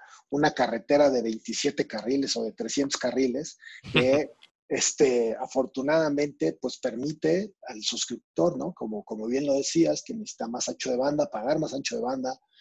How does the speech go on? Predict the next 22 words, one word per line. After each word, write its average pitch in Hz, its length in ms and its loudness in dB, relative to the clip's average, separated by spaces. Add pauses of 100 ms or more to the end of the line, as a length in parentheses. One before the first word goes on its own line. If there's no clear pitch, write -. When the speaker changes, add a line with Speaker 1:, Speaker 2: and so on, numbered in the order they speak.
(160)
Speaker 1:
Pusimos 160 360 4
servicios 135 540 4
por 113 200 -4
hora, 135 440 2
por 113 140 -10
si 110 120 -8
necesitaban 120 480 -4
más 120 220 -4
ancho 117 240 -2
de 113 60 -4
banda 113 240 -4
por 107 200 -6
hora. 123 300 2 (380)
Implementamos, 151 1000 0
¿no? 139 260 4
Hasta 123 280 -8
quinientos 135 580 -4
megas 135 520 0
un - 140 -8
fin 247 140 -6
de 240 100 -2
semana, 262 640 0